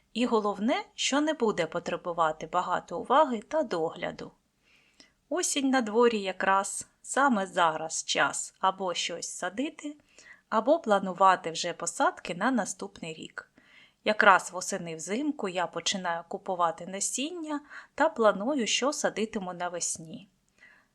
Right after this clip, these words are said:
Тож запрошую вас до перегляду, може і ви щось для себе оберете з мого списку, а може порадити щось із власного досвіду. Отже,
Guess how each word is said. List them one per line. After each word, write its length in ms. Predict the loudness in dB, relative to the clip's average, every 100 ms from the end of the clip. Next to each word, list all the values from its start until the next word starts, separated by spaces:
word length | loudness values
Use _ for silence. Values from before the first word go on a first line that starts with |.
| _ _
Тож 320 | -2 -2 0
запрошую 720 | 2 4 2 -2 -2 -4 -4 -6
вас 260 | -6 -4
до 120 | -6
перегляду, 800 | -6 -2 0 2 2 2 2 -6 -8 _ _ _
може 580 | -4 -2 0 0 0 -2 -4
і 200 | -8 -6
ви 240 | -8 -6
щось 380 | -4 -2 -4 -6
для 160 | -4 -4
себе 340 | -4 -4 -4
оберете 520 | -6 -2 2 2 2
з 100 | -2
мого 240 | -4 -2 -2
списку, 600 | -4 -8 -10 -10 -10 -14 -18 -20 -20 _ _ _
а 100 | -4
може 360 | 0 -2 2 0
порадити 640 | 4 8 8 8 2 0
щось 460 | -2 0 -2 -4 -6
із 220 | -6 -6
власного 600 | -4 -2 -2 -6 -8 -12
досвіду. 680 | -10 -8 -8 -8 -10 -14 -16 -18 _ _ _ _ _ _ -8
Отже, 500 | -6 -4 -4 -6